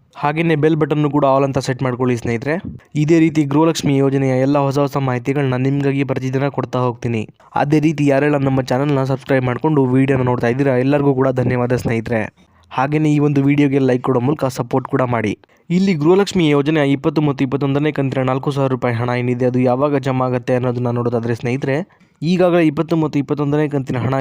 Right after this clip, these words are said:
ಏನಿದೆ, ಅದು ಮಹಿಳಾ ಮತ್ತು ಮಕ್ಕಳ ಕಲ್ಯಾಣ ಇಲಾಖೆಯಿಂದ ಟ್ರೆಷರಿಗೆ ಹೋಗಿರುವಂತದ್ದು ಸ್ನೇಹಿತರೆ. ಈ ಒಂದು ಹಣ ಏನಿದೆ, ಅದು ನಾಳೆ ಗುರುವಾರ ಜೂನ್ ಹನ್ನೆರಡನೇ ತಾರೀಕಿನಂದು ಸಂಜೆ ಐದು ಮೂವತ್ತಕ್ಕೆ ಎಲ್ಲ ಫಲಾನುಭವಿಗಳಿಗೆ ಜಮಾ ಆಗೋಕೆ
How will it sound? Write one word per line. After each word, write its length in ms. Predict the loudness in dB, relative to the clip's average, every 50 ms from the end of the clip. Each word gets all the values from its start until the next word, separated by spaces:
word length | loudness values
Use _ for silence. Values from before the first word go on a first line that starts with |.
| 0
ಏನಿದೆ, 300 | 0 -2 -2 0 0 0
ಅದು 200 | 0 0 0 0 0 -2 -6 _ _ _ _ _ -6 -2
ಮಹಿಳಾ 320 | 0 0 2 2 2 2
ಮತ್ತು 260 | 2 0 0 0 0
ಮಕ್ಕಳ 280 | 0 -2 0 0 -2 -2
ಕಲ್ಯಾಣ 320 | 0 0 0 0 0 0 0
ಇಲಾಖೆಯಿಂದ 560 | 0 0 0 0 -2 -2 -2 -2 0 0 -2 -2 0 0
ಟ್ರೆಷರಿಗೆ 460 | 0 0 0 0 -2 -2 -2 0 0
ಹೋಗಿರುವಂತದ್ದು 640 | 0 0 0 0 0 0 0 -2 -2 -2 -2 -2 -4
ಸ್ನೇಹಿತರೆ. 440 | -2 -2 -2 -2 -2 -2 -4 -4 -6 -6 -10 _ _ _ -4
ಈ 80 | 0
ಒಂದು 220 | 2 2 2 2 2
ಹಣ 140 | 2 0 0 0
ಏನಿದೆ, 320 | 0 0 0 0 2 2 0
ಅದು 200 | 2 2 2 2 0 -2 -6 _ _ -6
ನಾಳೆ 300 | -2 -2 2 2 2 2
ಗುರುವಾರ 480 | 2 2 2 4 4 4 4 4 2
ಜೂನ್ 280 | 2 0 0 -2 -2 0
ಹನ್ನೆರಡನೇ 520 | -2 -2 0 2 2 2 2 2 0 0
ತಾರೀಕಿನಂದು 600 | 0 0 0 -2 -2 -2 -2 -2 0 0 0 0 -2 -4 _
ಸಂಜೆ 340 | -8 -4 -2 0 2 2 4 4 4
ಐದು 140 | 4 4 2
ಮೂವತ್ತಕ್ಕೆ 480 | 4 2 2 2 0 -2 0 0 2
ಎಲ್ಲ 240 | 2 2 2 2 2
ಫಲಾನುಭವಿಗಳಿಗೆ 840 | 0 0 0 0 0 0 0 0 2 2 2 2 2 0 2 0 0
ಜಮಾ 240 | 0 0 0 0 0
ಆಗೋಕೆ 340 | 0 0 -2 -2 -2 -2 -2